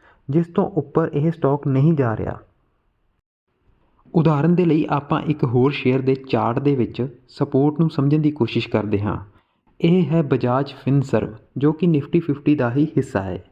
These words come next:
ਇਸ ਟਾਈਮ ਇਹ ਸ਼ੇਅਰ ਪੰਦਰਾਂ ਸੌ ਸੱਤਰ ਦੇ ਆਸ-ਪਾਸ ਟਰੇਡ ਕਰ ਰਿਹਾ ਹੈ। ਜਿਵੇਂ ਕਿ ਤੁਸੀਂ ਦੇਖ ਸਕਦੇ ਹੋ, ਜਦ ਵੀ ਇਸ ਦੇ ਵਿੱਚ ਗਿਰਾਵਟ ਹੁੰਦੀ ਹੈ ਤਾਂ ਬਹੁਤ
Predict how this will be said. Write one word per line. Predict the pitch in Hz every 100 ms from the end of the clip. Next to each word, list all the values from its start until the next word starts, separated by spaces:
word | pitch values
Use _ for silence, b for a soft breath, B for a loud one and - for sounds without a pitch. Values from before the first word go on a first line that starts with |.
| _ _ _ _ _ _
ਇਸ | 202 208 -
ਟਾਈਮ | 165 170 175
ਇਹ | 165 190 180
ਸ਼ੇਅਰ | 139 147
ਪੰਦਰਾਂ | 143 139 143 147
ਸੌ | 170
ਸੱਤਰ | 165 147 - 139
ਦੇ | 147 139
ਆਸ-ਪਾਸ | 147 131 123 - 131 131
ਟਰੇਡ | - 123 123 120
ਕਰ | - 120
ਰਿਹਾ | 113 104 101
ਹੈ। | 104 - - _ _ -
ਜਿਵੇਂ | 123 165 208
ਕਿ | 226
ਤੁਸੀਂ | 214 208 175
ਦੇਖ | 160 151
ਸਕਦੇ | 143 127 - 117
ਹੋ, | 107 101
ਜਦ | - 127 139
ਵੀ | 175
ਇਸ | - 147 -
ਦੇ | 156
ਵਿੱਚ | 151 135
ਗਿਰਾਵਟ | 120 120 117 139 151
ਹੁੰਦੀ | 123 120 123 110
ਹੈ | 120 139
ਤਾਂ | - 170 160 - - 139
ਬਹੁਤ | 120 156 160 220